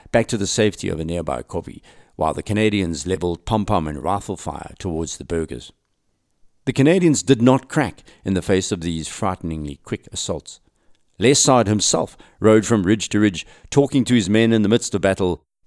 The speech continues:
in what could be called a Napoleonic style. The Boers were having better luck to the right of this ridge,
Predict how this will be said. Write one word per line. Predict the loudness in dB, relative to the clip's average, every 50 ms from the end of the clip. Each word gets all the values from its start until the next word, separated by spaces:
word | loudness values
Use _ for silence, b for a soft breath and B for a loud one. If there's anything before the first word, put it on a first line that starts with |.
| _ _
in | -4 0 0
what | 0 -2 -2 -2
could | -2 -2 -2
be | -2 -6
called | -4 0 0 0 2 0 -2 -4 -6 B B B B B _ -6
a | -4 -2 0 0 0
Napoleonic | -2 -4 -4 -2 0 0 0 0 -2 -6 -8 -10 -12
style. | -12 -10 -8 -6 -6 -6 -6 -8 -12 -16 -20 -20 _ _ _ _ _ _ _ _ _ _ _ _ _ _ _ -4
The | -4 0
Boers | 4 4 6 6 6 6 4
were | 4 4
having | 4 4 4 2 2
better | 4 2 2 4 4 2
luck | 2 0 -2 -2
to | -2 0
the | 2 2
right | 2 2 2 0
of | -4 -4
this | -4 -6 -6 -4
ridge, | -4 -4 -4 -6 -10